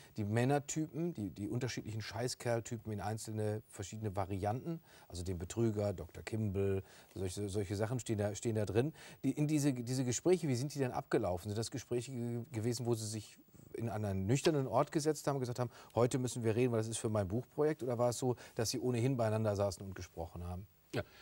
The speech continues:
Speaker 2: das klingt ja, als würden Sie mir hier, äh,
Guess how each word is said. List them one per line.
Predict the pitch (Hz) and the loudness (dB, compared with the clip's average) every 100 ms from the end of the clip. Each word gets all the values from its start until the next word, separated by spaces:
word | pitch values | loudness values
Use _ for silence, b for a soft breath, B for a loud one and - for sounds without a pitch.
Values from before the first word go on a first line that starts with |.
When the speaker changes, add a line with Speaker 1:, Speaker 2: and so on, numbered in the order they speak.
| B | B
Speaker 2:
das | 120 107 | -2 0
klingt | 120 120 113 | 4 4 4
ja, | 104 | 2
als | 92 101 | 2 2
würden | 107 107 | 2 2
Sie | 90 | 0
mir | 92 87 | 0 0
hier, | 87 104 95 - | 2 2 2 0
äh, | - 90 87 | -2 -2 -2